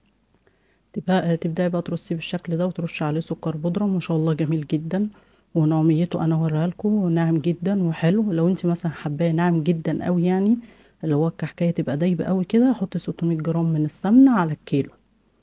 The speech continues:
بس صدقوني ال خمسمية وخمسين جرام حلو قوي، الكحكه معقوله و-، وماسكه نفسها كده، م-، يعني ايه،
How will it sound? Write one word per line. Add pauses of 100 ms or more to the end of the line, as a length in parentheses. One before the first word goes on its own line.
(420)
بس
صدقوني
ال
خمسمية
وخمسين
جرام
حلو
قوي،
الكحكه
معقوله
و-، (440)
وماسكه
نفسها
كده،
م-،
يعني
ايه،